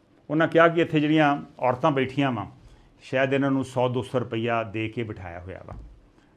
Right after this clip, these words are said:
ਉਹਨਾਂ ਨੂੰ ਕੀ ਪਤਾ ਸੀ ਕਿ ਇਹ ਸੌ ਦੋ ਸੌ ਲੈਣ ਦੀ ਬਜਾਏ ਹੋ ਸਕਦਾ ਹੈ ਹਜ਼ਾਰਾਂ ਰੁਪਏ ਖਰਚ ਕੇ ਉੱਥੇ ਆਈਆਂ ਹੋਣ। ਕਈ,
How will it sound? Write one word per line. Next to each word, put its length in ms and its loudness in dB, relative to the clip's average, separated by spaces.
ਉਹਨਾਂ 160 0
ਨੂੰ 80 0
ਕੀ 160 -6
ਪਤਾ 240 2
ਸੀ 280 -4
ਕਿ 80 -6
ਇਹ 360 0
ਸੌ 300 -2
ਦੋ 200 -2
ਸੌ 280 -2
ਲੈਣ 340 0
ਦੀ 160 0
ਬਜਾਏ 340 0
ਹੋ 160 -4
ਸਕਦਾ 320 0
ਹੈ 180 2
ਹਜ਼ਾਰਾਂ 320 -2
ਰੁਪਏ 240 0
ਖਰਚ 340 -8
ਕੇ 120 -2
ਉੱਥੇ 220 -2
ਆਈਆਂ 260 -2
ਹੋਣ। 260 -6
ਕਈ, 340 4